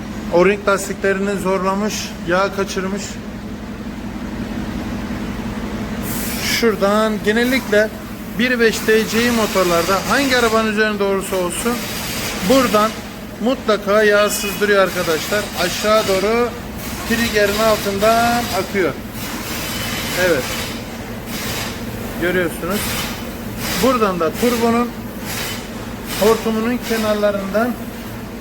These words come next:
kaçırıyor ve turbonun giriş boğaz hortumu kopmuş.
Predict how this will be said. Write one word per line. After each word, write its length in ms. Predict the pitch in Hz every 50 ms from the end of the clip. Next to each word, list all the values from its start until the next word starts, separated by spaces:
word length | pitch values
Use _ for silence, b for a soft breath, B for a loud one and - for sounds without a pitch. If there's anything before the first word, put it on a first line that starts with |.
| - - - - - - -
kaçırıyor 560 | 202 208 - - 226 202 208 214 214 233 220 - - - - - - - - - - - - - - 202
ve 220 | 208 226 233 226 - - - -
turbonun 500 | 226 240 240 233 233 233 240 240 233 208
giriş 360 | 202 220 233 247 233 - - 196
boğaz 280 | 208 220 233 226 214
hortumu 520 | 214 214 208 202 - 214 208 208 233 240 214 - -
kopmuş. 580 | 220 226 226 226 220 214 233 247 214 - -